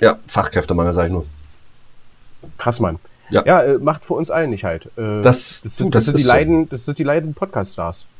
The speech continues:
Speaker 2: Ja, äh, ist nicht leicht. Ähm, okay, aber dann wollen wir das Ganze jetzt auch mal, äh, zu altgewohnten bringen,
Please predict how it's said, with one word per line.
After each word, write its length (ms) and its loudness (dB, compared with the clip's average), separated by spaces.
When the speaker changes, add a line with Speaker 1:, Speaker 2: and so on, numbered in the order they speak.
Speaker 2:
Ja, 160 -2
äh, 360 -8
ist 160 2
nicht 120 2
leicht. 320 4
Ähm, 200 0
okay, 260 0
aber 140 2
dann 100 2
wollen 140 4
wir 100 2
das 300 -4
Ganze 300 -2
jetzt 140 -2
auch 120 -2
mal, 260 0
äh, 680 -4
zu 160 -2
altgewohnten 1160 0
bringen, 540 0